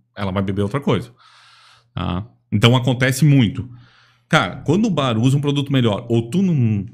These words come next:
na, numa festa com teus amigos usa um produto melhor, como eu sempre digo, não precisa ser calvelagem, usa um produto melhor. Cara, o pessoal se anima mais, o pessoal dura mais,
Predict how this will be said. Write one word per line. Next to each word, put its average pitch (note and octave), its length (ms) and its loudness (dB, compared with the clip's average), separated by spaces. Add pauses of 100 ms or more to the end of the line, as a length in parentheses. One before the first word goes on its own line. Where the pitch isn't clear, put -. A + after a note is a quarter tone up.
na, G#2+ 200 -4
numa G2 580 -6
festa C3 280 -4
com - 60 -12
teus A#2+ 120 0
amigos G#2+ 280 -2
usa C3 160 2
um E3 60 0
produto B2 340 -2
melhor, A2 340 -6
como D#3 140 0
eu G3 160 -8
sempre A3+ 220 -4
digo, D3 120 -2
não E3 100 2
precisa B3 200 -4
ser A3+ 80 -6
calvelagem, G#2+ 440 -4 (100)
usa F#3+ 220 0
um A3+ 60 2
produto D#3 360 -4
melhor. E3 380 -2 (560)
Cara, G2+ 340 -4 (360)
o - 40 -20
pessoal A#2+ 220 0
se C3+ 100 0
anima C3 220 4
mais, A2+ 300 -2
o - 60 -18
pessoal A2 280 -4
dura C3+ 280 -2
mais, G#2+ 320 -4